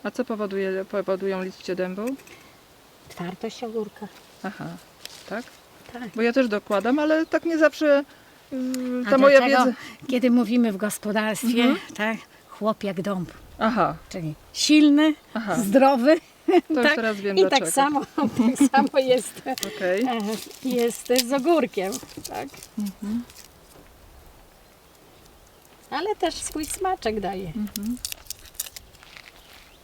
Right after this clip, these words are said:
Speaker 2: Ja jeszcze sobie tak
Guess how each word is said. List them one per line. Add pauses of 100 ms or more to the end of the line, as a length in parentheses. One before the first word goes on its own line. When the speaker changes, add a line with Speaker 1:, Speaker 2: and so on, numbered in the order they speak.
(3250)
Speaker 2:
Ja
jeszcze
sobie
tak